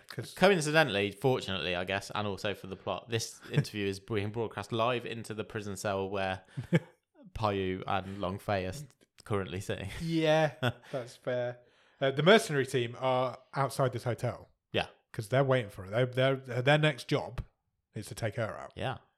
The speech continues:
Speaker 1: Because they don't want the crime to stop.
Speaker 2: No. <laughs>
Speaker 1: Why would they? That's the point where Collins then tells the rest of the team that these two guys that we've hired before are now in the police
Speaker 2: They're like,
Speaker 1: station.
Speaker 2: "Right, we're gonna,
Speaker 1: So
Speaker 2: let's
Speaker 1: we'll,
Speaker 2: take out
Speaker 1: we'll
Speaker 2: this
Speaker 1: do
Speaker 2: woman,
Speaker 1: this,
Speaker 2: then we'll go and take them
Speaker 1: then we'll
Speaker 2: out."
Speaker 1: go and take them out.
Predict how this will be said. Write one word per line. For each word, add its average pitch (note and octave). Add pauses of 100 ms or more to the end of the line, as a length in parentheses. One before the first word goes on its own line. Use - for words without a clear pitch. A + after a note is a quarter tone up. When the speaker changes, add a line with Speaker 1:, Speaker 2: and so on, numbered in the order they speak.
(120)
Speaker 1:
Because -
they B2 (260)
don't C3
want F3
the C#3
crime G#2
to G#2+
stop. - (320)
Speaker 2:
No. D#3 (420)
<laughs> -
Speaker 1:
Why C#3
would E3+
they? F2+ (320)
That's D3
the -
point C3+
where A#2
Collins A#2+
then A2
tells A2+
the A2
rest A2+
of -
the A2+
team G#2+
that G#2
these A2
two G#2 (100)
guys G#2
that G2
we've G2+
hired G#2
before G#2
are G2
now G2
in G2
the -
police A2+
Speaker 2:
They're F#2+
like, G#2
Speaker 1:
station. A#2
Speaker 2:
"Right, F#2+ (220)
we're A#2
gonna, B2+
Speaker 1:
So A2+
Speaker 2:
let's A#2
Speaker 1:
we'll, C#3+
Speaker 2:
take C3
out B2+
Speaker 1:
we'll C#3
Speaker 2:
this A#2
Speaker 1:
do E3+
Speaker 2:
woman, A2
Speaker 1:
this, A#2+
Speaker 2:
then A2
we'll G#2+
go G#2
and G2+
take G#2+
them F2+
Speaker 1:
then A2
we'll A2
Speaker 2:
out." G#2+
Speaker 1:
go G#2+
and G#2
take G#2
them F#2+
out. F#2+